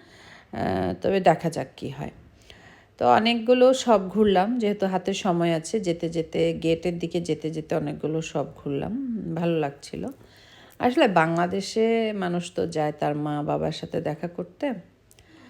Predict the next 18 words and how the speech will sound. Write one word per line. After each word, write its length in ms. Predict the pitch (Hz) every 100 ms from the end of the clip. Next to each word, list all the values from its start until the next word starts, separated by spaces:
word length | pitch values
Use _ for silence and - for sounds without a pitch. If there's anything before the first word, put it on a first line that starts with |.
| - - -
যতই 400 | 233 254 302 311
আপনি 340 | 277 254 247
জরুরি 400 | 214 208 208 214
কাজে 300 | 220 202 190
যান 280 | 185 165 151
না 200 | 156 165
কেন, 440 | 170 156 151 220 285
আপনার 360 | 185 - 185
দেখা 260 | 175 175 196
গেল 180 | 180 170
আপনার 260 | 165 170
মা 360 | 165 160 160 175
আছে, 240 | 175 -
আপনার 280 | 180 175 160
মুখে 320 | 151 151 -
অনেক 220 | 196 196 190
হাসি 260 | 139 - 139
ফুটলো। 480 | - - - 92